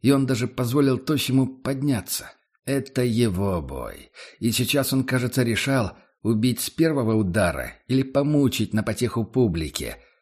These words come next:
Один из черных, судья, сидящий за столом, сделал ручкой и что-то прокричал. Обезьян кивнул.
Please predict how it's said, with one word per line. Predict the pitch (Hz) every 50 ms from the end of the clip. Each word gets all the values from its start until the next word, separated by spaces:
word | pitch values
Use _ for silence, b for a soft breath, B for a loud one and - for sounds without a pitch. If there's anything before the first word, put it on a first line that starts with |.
| b b b _ _ _
Один | - 95 98 123 120 123
из | 113 -
черных, | - - - 123 110 87 82 71 62 - - _ _ _ _
судья, | - - 110 107 98 104 104 101 -
сидящий | - - 98 95 104 95 - - 90
за | 90 85
столом, | - - 92 95 110 120 110 90 - B B B B B B
сделал | 117 101 104 127 131 110 113 110 107 - -
ручкой | 104 110 135 131 - - - 90 78 65 - - - _ _ -
и | 120 107
что-то | - - - 117 101 - 101 90
прокричал. | - 87 82 82 - 90 87 - - - 71 58 - - _ _ _ _ _ _ _
Обезьян | - 123 101 92 101 82 76 78 95 104 95 92 92 - - - _
кивнул. | - - 95 82 90 87 73 65 - - _